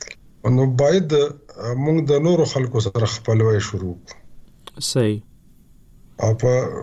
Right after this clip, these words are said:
Speaker 1: نسلي یا په خپل ټبر کې د ودونو کولو سره ښه ډډه وکړو. دا څه پابندي نه ده.
Speaker 2: او.
Speaker 1: خو بهتري په دې کې ده، زموږ د راتلونکي نسلونو بهتري په دې کې ده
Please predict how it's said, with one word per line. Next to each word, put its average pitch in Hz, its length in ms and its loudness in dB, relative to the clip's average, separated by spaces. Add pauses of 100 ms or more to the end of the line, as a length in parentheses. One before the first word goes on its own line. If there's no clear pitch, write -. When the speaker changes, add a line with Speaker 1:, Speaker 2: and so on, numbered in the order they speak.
(140)
Speaker 1:
نسلي 131 800 2
یا 139 160 2
په 123 120 -2
خپل 147 300 -4
ټبر 139 400 0
کې 131 380 -4
د 117 40 -2
ودونو 120 480 2
کولو 120 280 0
سره 117 220 2
ښه 139 240 -2 (540)
ډډه 120 260 4
وکړو. 120 200 0
دا 160 120 4
څه 139 120 0
پابندي 160 500 0
نه 214 120 2
ده. 113 260 -2 (280)
Speaker 2:
او. 131 260 -4 (880)
Speaker 1:
خو 123 80 0
بهتري 139 540 2
په 175 180 0
دې 156 220 0
کې 156 100 -6
ده، 151 260 0
زموږ 143 360 0
د 139 60 0
راتلونکي 135 520 0
نسلونو 135 420 2
بهتري 123 420 0
په 123 160 0
دې 135 160 2
کې 147 120 -2
ده 175 200 0